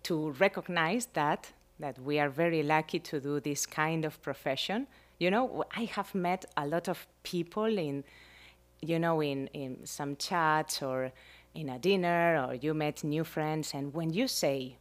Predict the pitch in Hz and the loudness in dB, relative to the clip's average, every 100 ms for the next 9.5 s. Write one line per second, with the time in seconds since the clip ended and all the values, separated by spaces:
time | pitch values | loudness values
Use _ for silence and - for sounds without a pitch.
0 | _ - 165 170 285 - - 123 85 - | _ -4 -2 0 0 -2 -4 -4 -6 -12
1 | _ _ - - - - 254 311 247 165 | _ _ -20 -20 -18 -6 -4 -2 -4 -4
2 | 135 - 156 196 156 143 131 127 - - | -6 -6 -4 -4 -4 -6 -6 -8 -10 -18
3 | - - 185 254 214 220 240 226 165 156 | -18 -2 2 2 4 2 4 2 0 0
4 | 156 156 170 170 - - - - 226 254 | 0 0 -2 -4 -8 -16 -20 0 6 6
5 | 240 220 208 160 156 151 156 233 277 _ | 6 4 4 2 2 2 0 -4 -6 _
6 | _ - - - - 247 269 214 160 160 | _ -18 -18 -16 0 4 6 4 6 4
7 | 180 214 202 220 220 214 165 151 - 403 | 6 6 6 6 6 4 -2 -6 -4 -4
8 | 349 - _ _ - 156 151 - 190 190 | -4 -10 _ _ -4 -2 -2 0 4 4
9 | - 202 233 - - | 4 4 4 4 -4